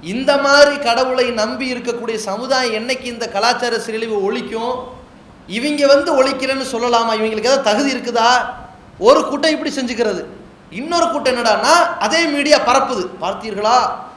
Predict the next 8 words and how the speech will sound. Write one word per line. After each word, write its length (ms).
இந்த 200
கருப்பு 300
கொள்ளையர் 440
தினத்தை 300
எதிர்த்து 360
கல்யாணம் 400
நடந்திருக்குன்னு" 380
சொல்லி 800